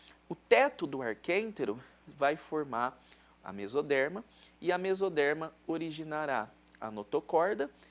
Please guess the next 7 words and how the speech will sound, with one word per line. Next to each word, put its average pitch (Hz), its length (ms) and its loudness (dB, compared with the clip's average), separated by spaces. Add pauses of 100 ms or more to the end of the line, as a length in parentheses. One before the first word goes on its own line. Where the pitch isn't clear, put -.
(140)
e 254 120 -6
vai 180 240 6
revestir 190 720 -2
essa 151 260 -6
cavidade 143 800 0
conhecida 156 580 -10
como 151 400 -6